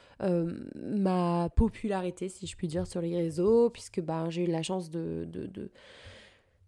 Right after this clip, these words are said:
de, du coup, euh, participer à pas mal d'événements, entrepreneurs, de me faire un peu reconnaître là-dedans, euh,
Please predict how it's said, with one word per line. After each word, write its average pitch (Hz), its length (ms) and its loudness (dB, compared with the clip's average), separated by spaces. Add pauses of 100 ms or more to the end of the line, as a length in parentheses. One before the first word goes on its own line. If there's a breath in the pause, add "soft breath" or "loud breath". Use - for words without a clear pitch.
(140)
de, 214 260 4
du 202 160 2
coup, 233 400 4
euh, 175 280 8
participer - 540 0
à 214 40 6
pas 208 140 2
mal 196 180 4
d'événements, 220 720 6
entrepreneurs, 220 1000 2
de 185 140 0
me 185 80 0
faire 190 220 -2
un 196 80 0
peu 214 120 2
reconnaître 226 640 4
là-dedans, 208 640 2
euh, 175 760 -2